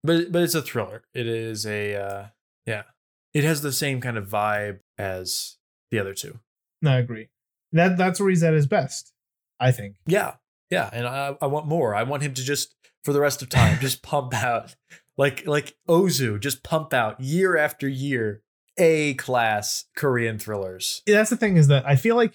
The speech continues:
Speaker 2: the Snowpiercer Okja era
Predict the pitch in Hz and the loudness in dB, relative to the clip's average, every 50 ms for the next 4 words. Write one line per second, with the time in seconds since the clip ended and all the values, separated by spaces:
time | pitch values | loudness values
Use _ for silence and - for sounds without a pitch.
0 | - - 165 143 160 156 147 131 - - 160 151 156 143 - 160 147 - - 143 | 0 4 6 8 8 8 6 6 4 2 2 2 2 4 6 4 4 6 2 0
1 | - 131 139 135 135 - - 160 151 151 156 151 139 _ _ _ _ _ _ _ | 0 0 -2 -2 -2 2 2 4 4 4 2 0 -2 _ _ _ _ _ _ _
2 | _ _ _ _ _ _ _ - 147 147 151 151 156 160 165 151 | _ _ _ _ _ _ _ 4 6 6 6 6 6 4 4 2